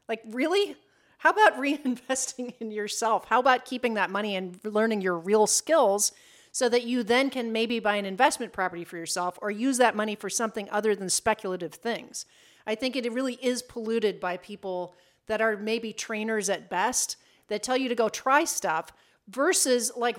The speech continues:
Ryland teaching you how to actually handle something as dangerous as a firearm systematically in such a way that,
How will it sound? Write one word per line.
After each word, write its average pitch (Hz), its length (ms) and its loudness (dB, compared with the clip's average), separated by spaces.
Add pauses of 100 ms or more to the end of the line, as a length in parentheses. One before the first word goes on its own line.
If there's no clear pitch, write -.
Ryland 262 420 2
teaching 240 320 -4
you 214 120 -2
how 220 140 4
to 208 260 0
actually 226 580 6
handle 202 640 -6
something 233 360 -4
as 185 100 -6
dangerous 196 440 -4
as 170 120 -4
a 165 60 -4
firearm 196 540 2
systematically 202 1000 -2 (320)
in 233 160 -2
such 247 300 2
a 220 60 4
way 214 200 4
that, 190 320 -4